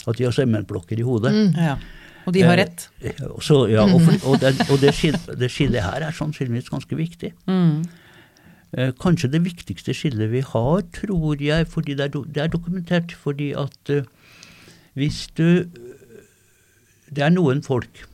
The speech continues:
Speaker 1: som er veldig flinke til å, å løse sånne logiske oppgaver.
Speaker 3: Mm.
Speaker 1: Og
Speaker 3: Som er, gjerne er intelligenstester.
Speaker 1: Ja, ja,
Speaker 3: Mm.
Speaker 1: og, og, og, og det er jo slik at hvis du stiller dem spørsmål om,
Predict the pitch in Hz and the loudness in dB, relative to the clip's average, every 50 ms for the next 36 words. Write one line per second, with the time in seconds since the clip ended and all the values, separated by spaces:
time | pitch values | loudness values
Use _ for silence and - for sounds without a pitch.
0 | - _ - - _ _ _ _ - - - 123 131 135 - 151 123 107 101 95 | -20 _ -20 -20 _ _ _ _ -8 -6 -6 -4 -2 0 0 0 0 -2 -6 -6
1 | - 131 139 113 - - 98 87 - 117 120 113 107 - - _ _ _ _ - | -6 -6 -8 -8 -8 -10 -10 -8 -4 -4 -4 -4 -4 -8 -14 _ _ _ _ -8
2 | - 117 117 117 117 113 - 123 117 117 127 110 - - 107 101 - 113 113 117 | -4 -2 -2 -2 -4 -6 -4 -4 -2 0 0 -2 -2 -4 -8 -8 -6 -4 -2 -2
3 | 120 117 104 90 98 95 - - - 120 110 - - - - - 113 120 117 - | -2 -2 -2 -4 -6 -10 -10 -6 -6 -6 -4 -4 -8 -10 -8 -6 -8 -8 -8 -10
4 | _ - 190 185 180 160 156 160 - _ _ - - _ - - - - 233 233 | _ -4 -2 0 0 0 0 -2 -8 _ _ -20 -20 _ -18 -10 -4 0 0 2
5 | 214 196 214 214 175 143 156 175 - 147 143 139 139 147 143 - 151 151 135 127 | 4 4 4 4 4 4 4 2 2 2 0 0 -2 -2 -2 -2 -2 -2 -2 -2
6 | - - 143 - - 180 175 170 - 117 135 156 139 107 87 - - - 120 113 | -4 -6 -8 -4 -2 -2 -2 -2 -2 -2 0 0 0 -2 -4 -8 -8 -4 0 2
7 | 107 117 156 208 226 202 170 180 170 - 131 151 147 139 143 139 139 139 - 113 | 4 4 4 2 0 0 2 2 2 2 0 0 0 2 2 2 2 0 -2 -4
8 | 113 113 123 127 120 - - 135 135 131 131 127 123 117 117 113 - 175 175 170 | -2 0 0 0 0 -4 -4 -2 -2 0 0 0 0 0 -2 -2 -4 -6 -6 -2
9 | 139 131 120 - 113 113 - 117 113 - - 120 - - - 165 143 101 95 98 | -2 -2 -2 -2 -6 -8 -6 -8 -8 -8 -8 -12 -12 -4 -2 -2 -2 -2 -4 -6
10 | 104 107 117 - - - - 107 87 85 - - - 107 113 117 120 123 127 123 | -6 -6 -8 -8 -10 -6 -6 -6 -6 -6 -10 -14 -10 -6 -4 -4 -4 -4 -4 -4
11 | 117 113 113 | -2 -2 -4